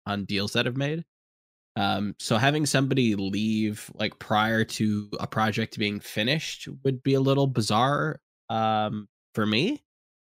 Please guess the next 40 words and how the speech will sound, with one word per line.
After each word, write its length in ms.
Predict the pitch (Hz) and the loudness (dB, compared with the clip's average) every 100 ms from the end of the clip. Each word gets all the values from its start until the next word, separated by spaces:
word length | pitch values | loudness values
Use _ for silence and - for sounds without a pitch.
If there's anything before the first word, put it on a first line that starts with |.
| _ - | _ -2
Um, 540 | 110 107 101 104 98 - _ _ - | 2 2 0 -4 -6 -12 _ _ -6
so 160 | - 127 | 2 2
I, 80 | 110 _ _ | 2 _ _
I, 140 | 98 92 _ - | -8 -8 _ -8
at 120 | 123 | 0
least 260 | 131 127 - | 4 4 2
for 100 | - | 0
Houston's 460 | - 262 - 123 | 4 4 4 0
sake, 240 | - 104 107 | 0 0 0
I 60 | |
hope 280 | 110 95 - | -2 -2 -4
that, 200 | 98 95 - _ | -6 -6 -8 _
you 100 | 110 | -4
know, 160 | 95 98 _ - | -4 -8 _ 0
things 300 | 110 107 107 | 2 2 0
have 160 | 107 - | -2 -2
basically 500 | 101 - 104 101 101 | -2 -2 -4 -4 -4
wrapped 400 | 95 92 - 104 | -4 -6 -4 -4
up 200 | 95 - | -4 -2
and 100 | 107 | -2
they've 200 | 101 - | -2 -2
made 240 | 104 101 | -4 -2
the 60 | 107 | 0
moves 220 | 110 107 | 2 0
that 80 | 113 | 0
they 100 | 110 | 2
wanna 200 | 117 117 | 2 2
make. 400 | 120 127 131 - | 4 2 0 -8
And 360 | - 95 98 101 | -8 -6 -6 -6
Cool 160 | - 98 | -4 -4
Matt's 300 | 95 92 - | -4 -6 -6
like, 180 | 98 | -4
"Okay, 220 | 104 110 98 | -4 -4 -4
cool. 280 | - 98 | -2 -2
Like, 200 | 98 101 | -4 -6
we're 100 | 107 | -2
done. 380 | 110 143 151 151 - _ _ _ | 2 2 2 -2 -6 _ _ _
Off 160 | 110 113 | 0 4
season 320 | 131 113 110 | 4 4 2
complete. 580 | 110 107 127 117 113 | 0 0 4 6 4